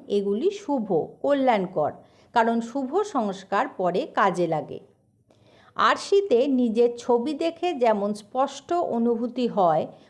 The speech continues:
বুদ্ধিতেও সেরকম হয়। স্বপ্নে যেমন অস্পষ্ট দর্শন হয়,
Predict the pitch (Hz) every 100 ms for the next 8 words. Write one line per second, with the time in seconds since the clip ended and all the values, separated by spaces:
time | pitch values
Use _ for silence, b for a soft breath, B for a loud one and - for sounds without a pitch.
0 | - 208 294 247 262 349 359 392 403 269
1 | 214 220 - 247 330 - 175 147 - _
2 | _ _ b b b - 285 277 277 349
3 | 392 392 320 214 254 - 240 247 - 330
4 | 349 - 381 240 226 220 - 220 190 170
5 | 202